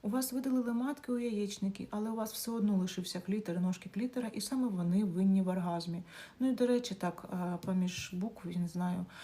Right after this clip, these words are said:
м, е, можливо, вам ця інформація буде теж корисна, якщо є таке питання, що, е, розподілу на кліторальний і вагінальний оргазм теж не існує.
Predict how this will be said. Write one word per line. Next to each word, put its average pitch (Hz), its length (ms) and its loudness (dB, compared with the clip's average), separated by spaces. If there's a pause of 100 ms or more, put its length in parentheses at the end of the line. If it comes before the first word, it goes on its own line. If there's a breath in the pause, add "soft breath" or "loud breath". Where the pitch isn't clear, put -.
(260 loud breath)
м, 175 220 0
е, 180 400 -2 (100)
можливо, 180 400 0
вам 180 180 2
ця 185 120 -4
інформація 185 540 -2
буде 185 180 -2
теж 262 240 -2
корисна, 175 440 -4
якщо 175 220 -4
є 180 120 -2
таке 180 220 -8
питання, 226 480 0
що, 180 280 -6 (460 loud breath)
е, 175 200 0
розподілу 190 540 0
на 190 120 4
кліторальний 196 680 2
і 190 40 0
вагінальний 202 580 2
оргазм 180 420 2
теж 262 300 -4
не 202 120 4
існує. 180 520 -2